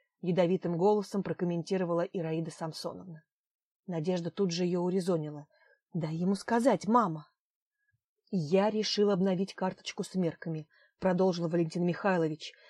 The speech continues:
но Ираида Самсоновна нашла, что возразить. «Калмыкова!» шьет у нас одежду четыре года. Я же говорю,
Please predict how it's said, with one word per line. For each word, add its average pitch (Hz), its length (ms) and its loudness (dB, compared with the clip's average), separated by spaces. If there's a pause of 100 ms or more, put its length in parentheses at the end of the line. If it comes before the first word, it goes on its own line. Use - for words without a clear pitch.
(160)
но 185 160 4
Ираида 190 480 6
Самсоновна 190 680 2
нашла, 185 400 0
что - 200 -6
возразить. 165 560 -4 (920)
«Калмыкова!» 202 800 6 (520)
шьет 226 500 8
у 226 40 12
нас 202 260 4
одежду 202 480 8
четыре 233 540 6
года. 165 480 2 (640)
Я 156 260 0
же 165 140 -2
говорю, 254 560 2